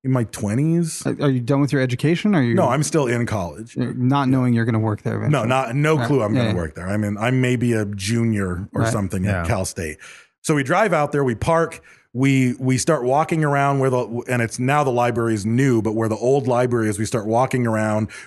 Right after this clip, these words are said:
Speaker 1: We walk around campus for, like, thirty minutes. There's nothing there. We're like, "Let's head back. We'll walk past the library one more time." We go walking past the library. God is my fucking witness. We go walking and there's a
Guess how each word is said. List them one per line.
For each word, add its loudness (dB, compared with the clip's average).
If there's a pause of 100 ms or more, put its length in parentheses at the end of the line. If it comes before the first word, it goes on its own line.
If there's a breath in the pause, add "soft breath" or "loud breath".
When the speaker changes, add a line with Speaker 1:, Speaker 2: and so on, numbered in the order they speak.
Speaker 1:
We -2
walk 0
around 0
campus 0
for, -2
like, 2
thirty 0
minutes. 0
There's -2
nothing 0
there. 2
We're 0
like, -2
"Let's 0
head 0
back. 2
We'll -2
walk 0
past -2
the -2
library 0
one 0
more 0
time." -4 (400 loud breath)
We 2
go 2
walking 2
past 2
the 0
library. 2
God 2
is 0
my 2
fucking -2
witness. -2
We -2
go 2
walking 2
and 0
there's 0
a -2